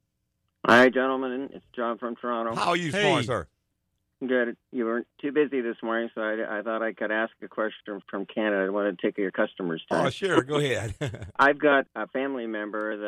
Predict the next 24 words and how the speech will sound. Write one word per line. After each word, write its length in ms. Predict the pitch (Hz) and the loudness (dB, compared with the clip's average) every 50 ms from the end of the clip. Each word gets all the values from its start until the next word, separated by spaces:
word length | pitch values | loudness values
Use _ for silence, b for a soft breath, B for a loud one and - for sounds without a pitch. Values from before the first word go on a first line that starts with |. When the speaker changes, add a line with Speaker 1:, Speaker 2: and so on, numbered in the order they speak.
| 101 98 | -6 -6
Speaker 1:
that's 100 | 87 85 | -4 -2
buying 360 | 120 120 120 117 113 110 - | -2 0 0 0 -2 -4 -6
a 200 | 92 95 98 95 90 - | -6 -6 -6 -6 -8 -8
two 120 | 117 107 | -10 -6
thousand 480 | 101 104 101 101 95 101 95 98 95 - _ | -4 -4 -4 -4 -4 -6 -8 -10 -10 -10 _
sixteen 600 | - 104 - - - _ 107 98 98 101 98 98 101 | -10 -10 -10 -12 -12 _ -6 -6 -4 -4 -4 -2 -2
leftover, 880 | 101 101 - _ _ _ - 95 98 98 87 87 95 90 90 90 90 87 | -2 -2 -4 _ _ _ -4 -4 -2 -4 -4 -4 -4 -4 -4 -2 -4 -4
a 60 | 85 | -4
Fusion, 600 | - - 131 131 131 127 113 107 110 87 85 82 - | -2 2 2 4 4 2 0 -2 -6 -8 -8 -8 -6
and 200 | 98 98 98 101 | -6 -4 -4 -4
it's 140 | 101 - - - | -6 -8 -4 0
got 340 | 143 135 135 135 135 - - | 0 2 2 2 0 0 -2
a 240 | 110 107 104 104 - _ _ | -2 0 0 -2 -4 _ _
stop-start 680 | - 123 123 120 - - - _ 110 107 104 101 - _ | 0 2 2 0 -2 -6 -10 _ -2 0 0 -2 -2 _
technology. 720 | 107 104 - - 110 110 113 117 110 101 87 90 82 - _ _ _ _ _ _ _ _ - | -4 -4 -4 -4 -2 -2 0 0 -2 -2 -6 -8 -12 -12 _ _ _ _ _ _ _ _ -4
And, 420 | - 113 110 110 110 113 113 117 117 | 0 0 2 2 2 2 0 0 0
you 140 | 123 120 117 | 0 0 0
know, 400 | 117 113 110 110 107 107 117 120 - _ _ | 0 0 0 0 -2 -2 -4 -8 -10 _ _
some 140 | 139 131 127 | -4 -4 -2
of 60 | 120 | -2
these 160 | 117 113 110 - | -4 -6 -6 -6
things 280 | - 113 110 113 110 98 - _ | -4 -4 -2 -2 -4 -6 -8 _
can 400 | - 107 101 104 101 101 107 98 - - | -6 -4 -2 -2 -2 -2 -4 -6 -4 -2
cause 240 | 117 107 107 104 | 0 2 2 0